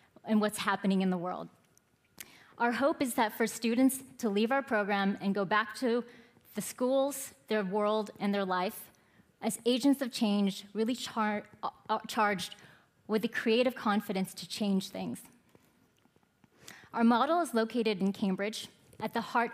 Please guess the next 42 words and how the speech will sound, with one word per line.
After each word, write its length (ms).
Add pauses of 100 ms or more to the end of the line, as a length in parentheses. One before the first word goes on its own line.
of 100
the 80
city, 360 (500)
between 280
M 120
I 80
T 180
and 100
Harvard, 520 (480)
very 180
close 300
to 100
many 240
startups 580 (120)
and 140
local 220
companies. 520 (720)
Every 220
term, 480 (140)
we 120
have 220
about 360
a, 100 (140)
a 80
number 300
of 80
students 460
who 100
come 240
from 180
schools, 460 (500)
public, 420
private, 440
independent, 640
charter, 560
homeschooled 480
kids, 320 (380)
who 80
come 220
to 100
our 80
center. 480